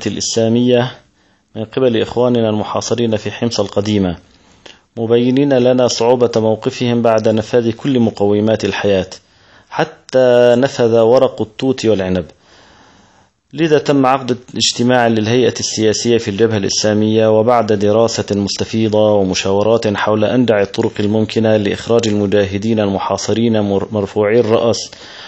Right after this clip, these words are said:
ومحافظين على عزهم وكرامتهم، تم إرسال مبادرة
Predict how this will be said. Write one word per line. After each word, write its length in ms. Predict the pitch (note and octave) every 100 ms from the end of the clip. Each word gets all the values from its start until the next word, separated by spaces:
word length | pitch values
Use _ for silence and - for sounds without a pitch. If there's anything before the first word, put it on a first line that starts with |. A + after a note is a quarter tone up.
| - - A#2
ومحافظين 1000 | A#2 - - A#2+ A#2 A#2 A#2 A#2+ C3+ A#2+
على 220 | A2 A2+
عزهم 560 | G#2+ G#2 G#2+ G#2 A2
وكرامتهم، 800 | G#2+ G#2+ G#2 G#2+ A#2 A2 A2+ A2+ A2+ - - - _
تم 220 | - C#3 C3
إرسال 440 | A2+ A2+ - B2+
مبادرة 640 | B2 A2+ A#2 A#2+ B2+ C3